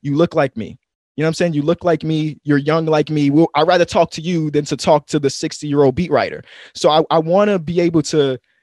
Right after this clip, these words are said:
to have people express their personalities bec-, because before you were on J J's podcast, Duncan, I didn't know who you were as a person, right? And I feel like there's so many players out there that don't have the platform or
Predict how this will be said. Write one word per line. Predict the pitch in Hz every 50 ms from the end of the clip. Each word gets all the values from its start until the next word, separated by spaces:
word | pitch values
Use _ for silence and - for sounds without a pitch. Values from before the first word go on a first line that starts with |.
| _ _ _
to | - - 135
have | 147 160 175 180 -
people | - - 185 165 - 156 151 -
express | 135 - - - - - 175 170 170 - -
their | 160 143
personalities | - - 165 156 - 151 135 147 165 180 185 165 147 - -
bec-, | 151 151 - _ _ _ 147 - _
because | 139 165 - 185 165 160
before | 143 151 - 202 214 226 220
you | 220 180 202
were | 190
on | 180 170 160
J | 147 156 175 240
J's | 220 175 175 156 139 135 127 - - - -
podcast, | - 131 123 120 - 131 123 117 113
Duncan, | 135 131 135 - 135 131 - - - - _
I | 139 202
didn't | 240 226
know | 214 208 180
who | 156 180
you | 170 160 151
were | 156 147 139
as | 123 123
a | -
person, | - 117 120 - - 190 202 - _ _ _ _ _ _ _ _ _ _
right? | - 147 180 190 -
And | 165 165
I | 156
feel | - - 196
like | 196 190 -
there's | - 170 151 -
so | - 170 175
many | 170 160 143
players | - - 170 165 143 131 - -
out | 139 151 170 165 -
there | 156 135 127
that | 123 117
don't | 143 139 131
have | 135 147 139 131
the | -
platform | - - - 147 147 - - - 139 139 131 123 120 120
or | 117 113 113 113 113